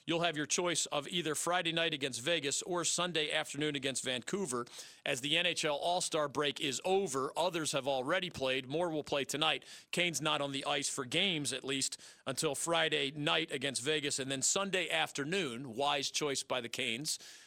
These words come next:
Put it at a two o'clock start. Canucks at Canes so that everybody can get home and watch the forty-niners against the Chiefs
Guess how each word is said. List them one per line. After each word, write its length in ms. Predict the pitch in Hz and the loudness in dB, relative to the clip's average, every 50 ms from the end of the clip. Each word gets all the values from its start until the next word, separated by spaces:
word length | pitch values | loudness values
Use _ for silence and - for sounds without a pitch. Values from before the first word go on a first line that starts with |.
| - _ - | -12 _ -2
Put 120 | 180 175 | 0 2
it 80 | 175 165 | 2 2
at 120 | 165 143 | 0 -2
a 40 | 139 | 0
two 260 | - - 220 220 196 | 0 0 2 2 0
o'clock 480 | 175 - - 196 190 170 131 - - - | 0 0 2 2 2 2 2 0 -2 -2
start. 420 | - - - 170 147 135 131 - _ - - - - _ _ _ | -2 0 2 2 2 2 0 -2 _ -20 -20 -20 -20 _ _ _
Canucks 540 | - 175 170 160 165 170 165 - - - - - | -2 -2 0 2 2 0 0 0 0 -2 0 0
at 240 | 160 165 175 170 - | 2 2 2 0 0
Canes 380 | - 180 170 160 151 151 165 - | 2 2 4 4 2 2 0 0
so 160 | - - 160 | 0 0 2
that 120 | 139 156 | 0 2
everybody 380 | 156 165 160 156 143 147 156 151 | 0 2 0 0 -2 -2 -2 -2
can 160 | - 139 135 | -4 -4 -2
get 160 | 123 151 139 | -2 -2 0
home 300 | 135 143 139 135 127 127 - - - - - - _ | 2 0 0 0 -2 -4 -10 -14 -18 -18 -20 -6 _
and 160 | 143 143 143 | -2 0 2
watch 240 | 143 151 156 - - | 2 2 2 0 -2
the 80 | - 120 | -4 -4
forty-niners 680 | - - 151 156 147 139 143 143 143 143 135 127 117 | -2 0 0 0 0 0 2 2 2 0 0 -2 -2
against 300 | 139 123 135 123 - - | -2 -2 -2 -2 -2 -6
the 60 | 123 | -4
Chiefs 420 | 110 - - 147 127 117 - - | -2 0 0 0 0 0 -2 -4